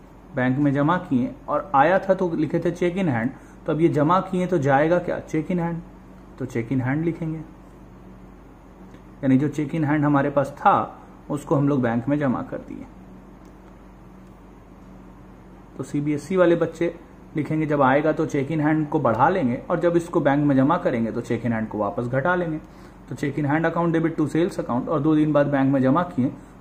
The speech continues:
तो bank account debit to check in hand account। अब आईएससी वाले बच्चे ध्यान देना, Goods बेचे, check मिला, तो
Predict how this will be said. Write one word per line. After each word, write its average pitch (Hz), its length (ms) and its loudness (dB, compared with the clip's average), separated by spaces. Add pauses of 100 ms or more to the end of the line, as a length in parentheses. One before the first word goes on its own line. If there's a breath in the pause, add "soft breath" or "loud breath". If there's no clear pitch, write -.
तो 180 80 0
bank 170 280 2
account 135 320 4
debit 120 220 -2
to 101 100 -4
check 120 240 -4
in 113 100 0
hand 98 240 -6
account। - 260 -14 (260 loud breath)
अब 139 100 4
आईएससी 131 440 2
वाले 180 200 4
बच्चे 170 280 0
ध्यान 160 240 0
देना, 160 260 -4 (880)
Goods 185 300 2
बेचे, 190 360 6
check 190 320 -2
मिला, 120 280 0 (160)
तो - 100 -10